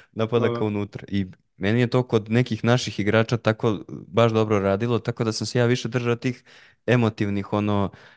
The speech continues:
Speaker 1: e, za koga sam bio emotivno vezan, nego praktično. Ali sećam se ovog Kardenasa da smo njega dovodili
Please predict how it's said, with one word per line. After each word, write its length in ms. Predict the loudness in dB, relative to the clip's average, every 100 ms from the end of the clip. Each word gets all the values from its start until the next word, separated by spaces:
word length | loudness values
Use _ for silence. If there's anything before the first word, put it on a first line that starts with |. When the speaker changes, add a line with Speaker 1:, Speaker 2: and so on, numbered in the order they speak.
| _
Speaker 1:
e, 40 | -2 0 0
za 140 | -2 0
koga 240 | 2 2
sam 180 | 2 0
bio 160 | 2 2
emotivno 380 | 2 0 -2 0
vezan, 300 | 2 2 0
nego 200 | 0 -2
praktično. 580 | 0 -2 -2 -4 -4 0
Ali 220 | 2 2
sećam 260 | 0 -2 0
se 140 | 2
ovog 140 | 2
Kardenasa 480 | 2 0 0 0 -4
da 100 | -8
smo 160 | -8 -8
njega 200 | -6 -6
dovodili 500 | -4 -4 -4 -8